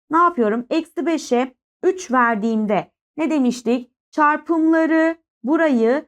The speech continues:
toplamları da buradaki yeri verecekti. Ve baktığımızda eksi beşe üç verdim ve çarpımları eksi on beş oldu.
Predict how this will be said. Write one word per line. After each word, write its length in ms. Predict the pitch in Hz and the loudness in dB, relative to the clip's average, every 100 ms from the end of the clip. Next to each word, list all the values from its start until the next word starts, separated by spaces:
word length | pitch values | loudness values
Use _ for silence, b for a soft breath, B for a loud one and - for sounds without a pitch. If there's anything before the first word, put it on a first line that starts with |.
| _ _ - | _ _ -4
toplamları 800 | 339 330 349 339 330 349 349 254 | -2 0 2 2 2 0 0 0
da 260 | 285 339 _ _ _ | 0 -2 _ _ _
buradaki 440 | 320 349 277 247 320 | -2 -2 -2 -4 0
yeri 260 | 302 285 | 0 2
verecekti. 760 | 247 190 185 185 - 196 254 - _ _ - | 0 0 -2 -6 -4 -6 -6 -8 _ _ -6
Ve 140 | 311 | 0
baktığımızda 580 | 330 330 349 339 294 208 | 0 -2 -4 -2 -2 -2
eksi 360 | 185 - 320 320 | -4 -4 -6 -4
beşe 220 | 320 - | -4 -4
üç 280 | 294 - 320 | -4 -2 0
verdim 280 | 294 247 | 0 0
ve 80 | 214 | -2
çarpımları 520 | - 277 277 285 269 | 0 -2 0 -2 -2
eksi 340 | - 220 - 269 | 0 -4 -4 -4
on 160 | 285 | -2
beş 200 | 294 294 | -2 -2
oldu. 420 | 294 285 269 285 | -4 -2 -2 -2